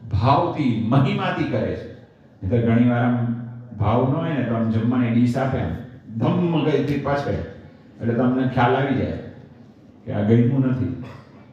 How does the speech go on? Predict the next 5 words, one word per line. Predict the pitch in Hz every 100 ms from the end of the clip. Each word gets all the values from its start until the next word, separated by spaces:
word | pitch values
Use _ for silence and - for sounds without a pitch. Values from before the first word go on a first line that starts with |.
| - - - - - - - - - - - -
ઘરનો | 85 113 123 117
દરવાજો | 113 123 135 147
છે | 147 156
ને, | 139
આમ | 120